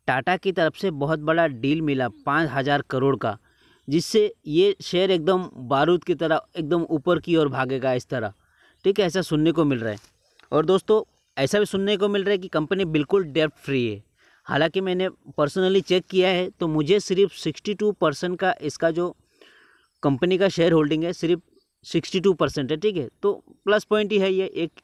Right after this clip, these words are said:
एक तरफ से, ठीक है। तो अभी हम इसका पूरा चार्ट पैटर्न को पहले एनालाइज करते हैं। तो आप देख सकते हैं यहाँ पे आज के टाइम पे आपको पाँच परसेंट का माइनस रिटर्न देता नज़र आ रहा है,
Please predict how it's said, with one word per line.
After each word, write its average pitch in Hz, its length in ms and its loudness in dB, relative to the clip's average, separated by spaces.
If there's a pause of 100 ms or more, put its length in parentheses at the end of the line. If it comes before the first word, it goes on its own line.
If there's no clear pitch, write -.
एक 165 140 -2
तरफ 160 240 -2
से, 165 80 -2
ठीक 151 240 -4
है। 156 100 -4 (600)
तो 165 80 0
अभी 160 240 2
हम 196 140 0
इसका 202 240 -2
पूरा 196 340 2 (800)
चार्ट 175 220 0
पैटर्न 196 220 -4
को 185 80 -4
पहले 190 200 0
एनालाइज 151 340 -2
करते 123 300 -8
हैं। 113 160 -12 (180)
तो - 100 -12 (100)
आप 170 180 0
देख 185 200 0
सकते 185 300 -4
हैं 180 60 0
यहाँ 165 180 0
पे 180 120 -4
आज 139 280 -4
के 190 100 -2
टाइम 160 200 0
पे 185 80 0
आपको 165 280 0
पाँच 151 320 -2
परसेंट 143 320 -6
का 165 100 0
माइनस 143 400 0
रिटर्न 147 340 0
देता 139 220 -2
नज़र 127 300 0
आ 113 100 2
रहा 104 100 -6
है, 107 80 -12